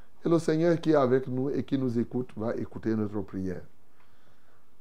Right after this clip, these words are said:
Pour le WhatsApp, WhatsApp ou le S M S, c'est le six cent soixante-treize zéro huit quarante-huit quatre-vingt-huit.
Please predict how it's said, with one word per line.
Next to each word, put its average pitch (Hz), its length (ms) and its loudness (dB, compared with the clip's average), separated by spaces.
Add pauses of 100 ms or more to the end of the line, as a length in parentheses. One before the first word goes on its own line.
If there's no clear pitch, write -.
(220)
Pour 185 220 12
le 175 140 10
WhatsApp, 156 680 12 (480)
WhatsApp 117 640 10
ou 139 440 6 (300)
le 123 240 6
S 156 220 6
M 147 200 8
S, 160 400 4 (920)
c'est 127 180 6
le 131 140 10
six 202 400 0
cent 160 380 2
soixante-treize 120 840 4 (1800)
zéro 135 400 10
huit 139 320 6
quarante-huit 117 480 4
quatre-vingt-huit. 92 640 -2